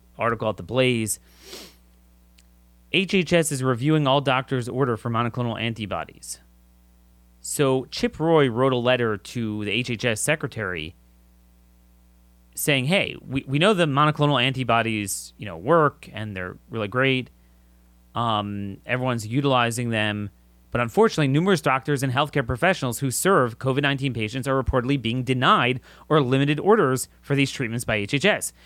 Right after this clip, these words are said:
And I've gotten a ton of emails myself about this. People having problems access them. Again, depending on where you are, who you are, sometimes it's, it's easy as pie.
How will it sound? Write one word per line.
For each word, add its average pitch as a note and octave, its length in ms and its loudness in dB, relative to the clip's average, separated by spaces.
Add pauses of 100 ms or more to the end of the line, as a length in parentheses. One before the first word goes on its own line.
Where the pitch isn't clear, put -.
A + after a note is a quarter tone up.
And C#3 120 -2
I've C3+ 100 0
gotten F#3+ 180 0
a C3 60 -4
ton E3 220 0
of B2+ 200 2
emails C#3+ 420 2
myself B2 420 2
about G2+ 320 -4
this. - 300 -10 (360)
People D3+ 240 2
having C#3+ 220 0
problems B2+ 420 2
access D3+ 380 -2
them. G2+ 140 -8 (380)
Again, G3+ 360 0
depending F#3 380 -2
on F3 200 2
where E3 200 4
you F#3 220 4
are, D3+ 300 6
who F3+ 140 0
you F3+ 260 2
are, C#3+ 180 4
sometimes D#3 540 2
it's, C3 180 -6
it's - 140 -6
easy C3 280 2
as A2+ 100 2
pie. - 400 -2